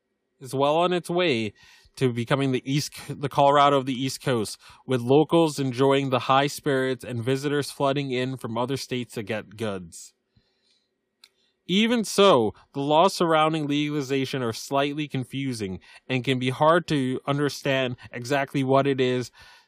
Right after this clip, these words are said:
what is and still isn't legal, with even a solid number of medical and recreational dispensaries. No, I, I, I don't agree. We don't have a solid number. <laughs> Twenty,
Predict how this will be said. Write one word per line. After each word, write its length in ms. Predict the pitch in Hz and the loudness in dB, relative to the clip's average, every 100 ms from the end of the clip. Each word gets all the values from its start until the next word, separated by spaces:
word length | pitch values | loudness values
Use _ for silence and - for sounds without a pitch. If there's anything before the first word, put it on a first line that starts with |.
| _ _ _ _ _ | _ _ _ _ _
what 260 | - 151 156 | 0 2 2
is 240 | 156 139 | 0 -4
and 320 | 120 113 107 | -6 -8 -12
still 440 | - - 151 147 135 | -18 -4 0 2 0
isn't 380 | 131 127 139 | -2 -4 -4
legal, 480 | 123 127 120 104 98 - _ - | -4 -4 -4 -6 -6 -12 _ -6
with 200 | 135 151 | -4 -2
even 260 | 180 190 | 0 2
a 80 | 160 | 0
solid 580 | - 165 156 165 165 156 | -2 0 2 2 0 -2
number 400 | 139 139 139 127 | -2 0 0 0
of 80 | 113 | 0
medical 600 | 127 131 135 135 135 110 | -2 -2 -2 0 0 -2
and 280 | 117 113 | -6 -4
recreational 560 | 117 123 131 120 117 113 | -4 -2 -2 -2 -4 -6
dispensaries. 680 | 101 - 110 107 90 90 - _ _ | -6 -8 -8 -8 -12 -14 -16 _ _
No, 440 | 107 107 104 104 | -10 -8 -6 -6
I, 140 | 104 98 95 | -8 -8 -12
I, 160 | 113 110 | -12 -10
I 60 | 107 | -4
don't 240 | 117 117 | 0 0
agree. 420 | 117 107 104 104 | -2 -4 -4 -4
We 140 | 101 101 | -6 -2
don't 160 | 117 | -2
have 180 | 127 123 | 0 -2
a 40 | 107 | -2
solid 640 | - - 143 117 117 113 | -8 -2 2 2 2 -2
number. 520 | 101 104 101 95 87 - _ _ _ | -2 -4 -4 -8 -10 -12 _ _ _
<laughs> 100 | - - - - - - _ _ | -20 -20 -20 -20 -20 -20 _ _
Twenty, 500 | - 151 156 160 | 0 2 2 0